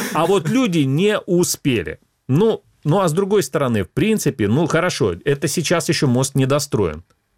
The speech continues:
да, то есть ещё не полностью закупорено всё.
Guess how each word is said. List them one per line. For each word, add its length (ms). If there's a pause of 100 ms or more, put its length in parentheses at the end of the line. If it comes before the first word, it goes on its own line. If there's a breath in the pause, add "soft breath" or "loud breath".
(200)
да, 220
то 140
есть 120
ещё 180
не 100
полностью 420
закупорено 640
всё. 240